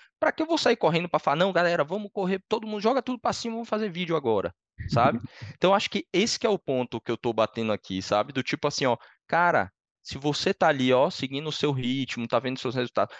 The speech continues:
Speaker 1: Ah, o resultado começou a cair. Aí você, pô, ficou sabendo disso. Opa, vamos começar a considerar agora botar um vídeo a mais pra ver se,
Speaker 2: Uhum.
Speaker 1: né, isso daí vai melhorar.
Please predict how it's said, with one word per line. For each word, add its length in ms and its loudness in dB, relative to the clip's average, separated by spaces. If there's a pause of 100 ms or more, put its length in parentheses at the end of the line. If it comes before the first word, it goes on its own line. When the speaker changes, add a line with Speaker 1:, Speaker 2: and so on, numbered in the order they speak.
(120)
Speaker 1:
Ah, 140 2
o 20 2
resultado 380 2
começou 320 0
a 40 0
cair. 720 -2
Aí 200 -2
você, 200 -4
pô, 360 -2
ficou 220 -6
sabendo 400 -2
disso. 540 0
Opa, 280 2
vamos 260 -6
começar 300 -2
a 40 -2
considerar 520 0
agora 260 2
botar 260 -4
um 100 -6
vídeo 300 0
a 40 4
mais 640 0
pra 180 2
ver 160 2
se, 340 -2
Speaker 2:
Uhum. 40 -
Speaker 1:
né, 220 0
isso 180 -6
daí 140 2
vai 120 2
melhorar. 680 2